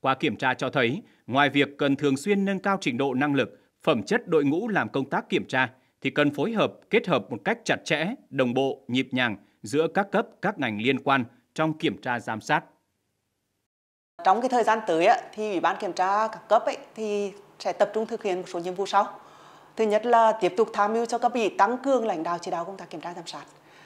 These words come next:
Speaker 2: Thì trong đó chú trọng về nâng cao nhận thức của người cấp ủy, người đứng đầu đối với nhiệm vụ này. Và cái nội dung thứ hai đó là tiếp tục đổi mới và nâng cao, ờ, chất lượng, hiệu lực, hiệu quả công tác kiểm tra giám sát. Thì trong đó chúng tôi cũng chỉ đạo tập trung vào cái thực hiện nhiệm vụ trọng tâm là kiểm tra dấu hiệu vi phạm.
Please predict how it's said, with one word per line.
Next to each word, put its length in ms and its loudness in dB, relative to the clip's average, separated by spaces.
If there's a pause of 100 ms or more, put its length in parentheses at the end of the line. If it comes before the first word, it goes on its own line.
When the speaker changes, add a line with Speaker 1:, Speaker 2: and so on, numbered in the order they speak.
(240)
Speaker 2:
Thì 100 0
trong 180 6
đó 200 8
chú 120 0
trọng 460 2
về 140 0
nâng 180 2
cao 180 2
nhận 260 -2
thức 180 -2
của 100 0
người 80 -4
cấp 200 -2
ủy, 200 -2
người 160 -2
đứng 160 -4
đầu 260 4
đối 100 -10
với 100 -6
nhiệm 160 -8
vụ 100 -6
này. 200 -6 (800)
Và 300 6
cái 120 -2
nội 120 4
dung 140 -2
thứ 80 -2
hai 280 0
đó 140 4
là 100 4
tiếp 300 0
tục 140 2
đổi 200 2
mới 300 2
và 100 -6
nâng 160 0
cao, 420 2 (260)
ờ, 200 0 (180)
chất 160 0
lượng, 260 6
hiệu 160 0
lực, 280 -4
hiệu 160 -2
quả 140 -2
công 120 -8
tác 180 -14
kiểm 100 -12
tra 140 -8
giám 120 -12
sát. 220 -4 (600)
Thì 120 0
trong 180 6
đó 220 6
chúng 120 -4
tôi 140 0
cũng 320 -2
chỉ 120 -6
đạo 180 4
tập 220 -2
trung 220 2
vào 180 2
cái 120 -8
thực 120 -14
hiện 160 -2
nhiệm 100 -8
vụ 140 -4
trọng 200 -2
tâm 180 2
là 140 -8
kiểm 180 -6
tra 160 -4
dấu 100 -6
hiệu 140 -4
vi 100 -6
phạm. 260 -6